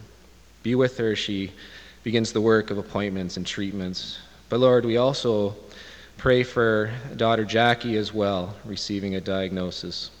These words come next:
Lord, it's too much. Please be with them. Be with Jackie and the team of doctors and nurses who will, who will work with her. Surround this family with your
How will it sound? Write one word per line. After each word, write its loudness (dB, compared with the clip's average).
Lord, 4
it's -2
too -4
much. -6
Please -2
be 0
with 0
them. -4
Be 0
with 0
Jackie 0
and -6
the -6
team -4
of -4
doctors -2
and -2
nurses -4
who -4
will, -2
who -4
will 2
work 2
with -8
her. -8
Surround 0
this 0
family -2
with -4
your -2